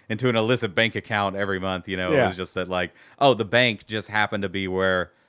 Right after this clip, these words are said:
Speaker 1: the servers are. Because, like, there's a really big, it's like, what's, like, like, the, what, what's the, what's the one downtown Seattle that's like a hotel, but in the bottom of it is, like, um, one of the,
Speaker 2: Yeah.
Speaker 1: like, seven or nine, like,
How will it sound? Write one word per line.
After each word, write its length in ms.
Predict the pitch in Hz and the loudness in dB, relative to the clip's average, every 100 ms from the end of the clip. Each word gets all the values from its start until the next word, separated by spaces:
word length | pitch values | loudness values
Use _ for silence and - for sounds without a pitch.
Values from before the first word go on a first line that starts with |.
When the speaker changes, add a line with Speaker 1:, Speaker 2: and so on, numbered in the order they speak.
| _ _ _ | _ _ _
Speaker 1:
the 80 | 92 | -10
servers 460 | - 104 98 90 90 | -6 -2 -2 -2 -4
are. 100 | 92 | -4
Because, 240 | 120 147 | -2 2
like, 300 | 151 120 - _ _ _ _ - | 2 2 -2 _ _ _ _ -2
there's 180 | 131 175 | 0 2
a 100 | 117 | 0
really 380 | 107 127 120 | 0 0 0
big, 580 | 101 107 107 104 95 92 82 _ _ _ _ | 0 0 2 2 -2 -8 -12 _ _ _ _
it's 120 | 104 127 | -10 -4
like, 160 | 110 | -2
what's, 200 | 104 104 | -2 -2
like, 160 | 101 98 | -4 -4
like, 160 | 95 | -10
the, 180 | 98 90 95 - | -8 -12 -14 -8
what, 240 | 120 156 | -6 -4
what's 140 | 143 - | -6 -4
the, 80 | 160 | -6
what's 240 | 143 151 | -6 -6
the 60 | 151 | -4
one 160 | 143 | -2
downtown 420 | 117 117 117 110 | 0 -2 -2 -6
Seattle 460 | 98 90 92 95 85 | -6 -6 -4 -4 -6
that's 160 | 80 - | -8 -8
like 120 | 92 | -6
a 60 | |
hotel, 540 | 90 95 - 95 98 110 | -6 -8 -6 -4 -2 -2
but 160 | 98 | -4
in 80 | 92 | -4
the 80 | 90 | -8
bottom 380 | - 85 98 101 | -4 -4 -4 -2
of 120 | 110 | -2
it 100 | 113 | -2
is, 160 | 101 95 | -4 -2
like, 200 | 92 - - - - | -2 -4 -18 -12 -4
um, 360 | 101 90 90 - | -4 -4 -8 -4
one 200 | 110 107 | -2 0
of 60 | |
the, 120 | 104 151 | 4 4
Speaker 2:
Yeah. 80 | 107 98 | 4 2
Speaker 1:
like, 20 | |
seven 640 | 90 - - 123 117 110 101 _ _ | -2 -6 2 2 2 -2 -6 _ _
or 160 | 101 101 | -4 -4
nine, 520 | 98 101 107 107 104 | -2 0 0 0 0
like, 340 | 95 90 - | 0 0 -2